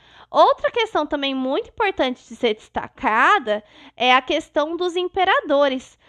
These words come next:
Sempre houve o imperador romano, o imperador Júlio César. Então, sempre houve muito essa vangloriação em relação aos imperadores, né? E aí ela traz isso também.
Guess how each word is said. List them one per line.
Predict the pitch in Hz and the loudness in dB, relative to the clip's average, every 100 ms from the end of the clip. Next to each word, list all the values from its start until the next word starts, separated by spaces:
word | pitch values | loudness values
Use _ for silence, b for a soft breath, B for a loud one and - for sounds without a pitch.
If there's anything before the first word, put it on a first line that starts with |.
| b _ _ _ | b _ _ _
Sempre | - 247 294 427 403 277 | -4 0 0 0 0 2
houve | 240 311 269 240 226 214 | 4 2 2 -2 -8 -4
o | 208 208 | -2 -2
imperador | 214 220 226 220 220 240 359 349 | -6 -6 -4 -2 0 2 2 0
romano, | 220 220 214 233 233 220 190 | -4 -6 -4 -2 -2 -4 -8
o | |
imperador | - - 214 214 226 269 370 339 | -18 -16 -14 -4 0 2 2 0
Júlio | 226 240 214 | -6 -10 -12
César. | - - 202 208 214 226 B B B | -12 -4 -2 -2 -6 -14 B B B
Então, | - 247 | -4 -2
sempre | 294 381 427 403 | 2 0 2 2
houve | 320 330 359 | 4 2 0
muito | 302 339 440 | -2 -2 -4
essa | 415 381 | -4 -2
vangloriação | 320 392 415 392 381 370 - 277 | 0 0 0 2 0 -2 -4 -2
em | 359 | -2
relação | 349 339 311 | -2 -2 -4
aos | 311 | -4
imperadores, | 311 320 320 285 247 254 226 | -4 -2 -2 0 -2 -2 -6
né? | 226 220 226 b b b - | -6 -6 -6 b b b 0
E | |
aí | 277 | 2
ela | 269 311 | 4 4
traz | - 359 285 285 | 2 2 2 0
isso | 285 269 | -6 -12
também. | 294 349 427 349 - | -6 -6 -4 -6 -8